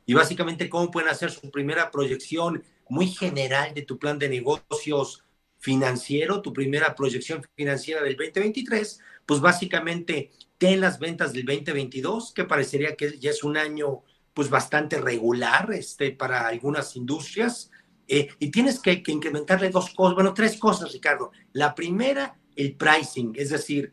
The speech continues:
si vas a incrementar precios derivados de la inflación, lo tendrías que impactar. No sé, si vendías dos millones de pesos. Bueno, si voy, si voy a subir los precios, es que estimo yo que un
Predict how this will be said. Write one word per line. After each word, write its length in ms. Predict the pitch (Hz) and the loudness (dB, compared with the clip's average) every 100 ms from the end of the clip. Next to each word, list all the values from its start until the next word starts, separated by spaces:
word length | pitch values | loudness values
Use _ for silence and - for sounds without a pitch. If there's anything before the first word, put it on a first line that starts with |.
| _ - | _ -20
si 260 | - 147 | -10 -6
vas 240 | 143 220 254 | -2 -4 -4
a 40 | |
incrementar 720 | 247 254 180 151 139 165 147 | -4 -2 -2 -4 -4 -4 -4
precios 480 | 160 156 147 - 117 | -2 0 0 -4 -6
derivados 400 | 123 120 147 156 | -4 -2 0 0
de 80 | 147 | -4
la 60 | 139 | -6
inflación, 640 | - 123 - 175 196 - _ - | -8 -12 0 2 2 -2 _ -2
lo 100 | - | 0
tendrías 320 | 139 143 139 | 2 2 0
que 80 | 135 | 0
impactar. 480 | 123 - - 101 - | 0 -2 -4 -6 -2
No 140 | 233 | 0
sé, 160 | 196 185 | 2 2
si 160 | 147 | 2
vendías 800 | 147 147 175 170 165 156 - _ _ _ _ | -2 0 0 4 4 4 -4 _ _ _ _
dos 360 | 127 156 190 180 | 4 10 10 10
millones 380 | 151 131 110 92 | 0 0 -2 -8
de 80 | |
pesos. 480 | - - - - - _ _ | -20 -20 -18 -20 -20 _ _
Bueno, 360 | 147 160 123 - _ _ | 2 2 0 -6 _ _
si 180 | - 131 | -14 -6
voy, 140 | 151 | -4
si 80 | 135 | 0
voy 120 | 156 | 2
a 80 | 214 | 2
subir 240 | 190 196 190 | 2 0 0
los 160 | 185 | -2
precios, 420 | - 185 180 147 | 0 0 0 -8
es 60 | - | -10
que 100 | 147 | -10
estimo 380 | - - 165 165 | -8 -6 -4 -4
yo 280 | 160 156 - | -2 -4 -2
que 120 | 151 | -2
un 300 | 165 170 | -2 -4